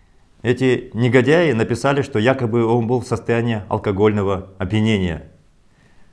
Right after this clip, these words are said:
Уже вы, наверное, многие из вас видели, как человека просто вытаскивали сонного из постели. Причём, как говорят власти, обвинённого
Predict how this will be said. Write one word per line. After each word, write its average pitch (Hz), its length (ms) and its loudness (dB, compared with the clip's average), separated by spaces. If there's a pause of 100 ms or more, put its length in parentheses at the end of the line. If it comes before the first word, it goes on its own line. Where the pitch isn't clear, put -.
(160)
Уже 135 640 2 (760)
вы, 131 320 6
наверное, 123 360 2
многие 135 260 0
из 110 100 -2
вас 120 240 0
видели, 104 720 0 (160)
как 101 160 -6
человека 117 480 0
просто 120 840 0
вытаскивали 110 840 0 (260)
сонного 117 600 0
из 113 160 -4
постели. 123 760 -2 (720)
Причём, 165 540 -2 (1300)
как 110 160 -4
говорят 113 360 0
власти, 110 680 -2 (960)
обвинённого 120 920 2